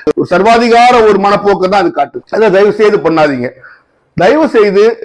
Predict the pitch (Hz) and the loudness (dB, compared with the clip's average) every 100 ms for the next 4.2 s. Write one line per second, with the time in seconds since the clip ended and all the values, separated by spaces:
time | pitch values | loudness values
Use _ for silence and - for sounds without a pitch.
0 | - 180 190 180 - - 220 208 214 180 | -6 -2 0 0 -2 -2 0 0 -2 0
1 | 185 190 185 170 170 165 160 160 151 185 | 0 0 0 0 0 0 -2 0 0 0
2 | 240 240 277 240 208 214 202 175 170 165 | 0 0 0 -2 0 -2 -2 -2 -2 -2
3 | 156 143 _ _ _ 254 320 349 349 220 | -2 -4 _ _ _ -4 -2 0 -2 0
4 | 185 | 0